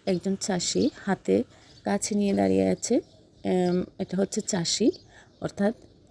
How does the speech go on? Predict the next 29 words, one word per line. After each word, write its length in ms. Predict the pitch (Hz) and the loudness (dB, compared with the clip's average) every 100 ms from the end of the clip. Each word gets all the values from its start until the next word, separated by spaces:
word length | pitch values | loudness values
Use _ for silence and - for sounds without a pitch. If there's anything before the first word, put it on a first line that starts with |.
| - | -4
কাছি 280 | 208 - | -2 0
দিয়ে 340 | 196 185 185 185 - - - - | 2 4 4 2 -4 -20 -20 -8
কারা 200 | - 180 | -2 -2
কাজ 240 | 175 196 - | 0 -2 2
করে, 280 | 180 151 170 - - - - - - - - - | 2 2 -4 -10 -20 -20 -20 -20 -20 -20 -20 -2
কৃষকরা, 600 | 214 214 214 - 214 214 - | 4 6 6 6 2 2 2
উম, 400 | 185 180 180 175 | 2 4 4 4
কাছি 240 | 202 196 202 | 2 2 4
দিয়ে 160 | 196 | 4
কাজ 240 | 185 180 - | 4 0 2
করে 200 | 175 175 | 4 4
জমিতে, 460 | 180 180 170 180 | 6 4 4 2
তাদেরকে 460 | 240 185 175 180 196 | 2 0 0 2 0
তো 120 | - | 0
কৃষক 280 | - 180 180 | -2 -2 -2
বলা 180 | 180 185 | 2 2
হয়, 160 | 170 170 | 2 0
চাষি 320 | - 180 - | 0 2 2
বলা 220 | 170 175 170 | 4 4 2
হয়, 160 | 160 - | -2 -2
তাই 140 | 190 | -2
না? 240 | 247 269 - - - - - - - | 2 0 -2 -12 -20 -20 -20 -18 -8
এটা 180 | 180 190 | 0 0
হচ্ছে 200 | 185 196 | 0 -2
চাষি। 480 | - 185 - 226 359 - - - - - | 0 0 2 4 2 0 -20 -20 -20 -2
তারপর 300 | 202 185 208 - | -2 0 -2 2
এদিকে 360 | 240 247 240 | 4 4 2
দেখো, 420 | 233 214 - 190 254 - - - - - | 0 0 0 -2 -2 -8 -20 -20 -20 -4
আম, 400 | 180 175 175 | 0 0 0